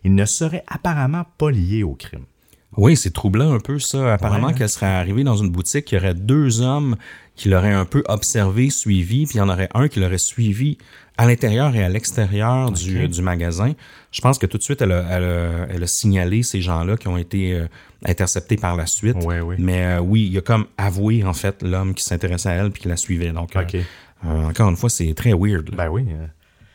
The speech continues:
Speaker 1: elle a, elle a un mauvais karma. Lorsqu'on revient dans la nuit du douze novembre, sur les vidéos de surveillance du Grub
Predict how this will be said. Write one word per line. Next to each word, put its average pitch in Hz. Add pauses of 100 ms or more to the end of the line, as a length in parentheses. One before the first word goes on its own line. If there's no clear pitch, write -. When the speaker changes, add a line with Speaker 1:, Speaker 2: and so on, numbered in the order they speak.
(200)
Speaker 1:
elle 85
a, 80
elle 85
a -
un 87
mauvais 90
karma. 87 (840)
Lorsqu'on 151
revient 87
dans 95
la 82
nuit 131
du 90
douze 123
novembre, 90 (300)
sur -
les 131
vidéos 104
de -
surveillance 95
du 85
Grub 110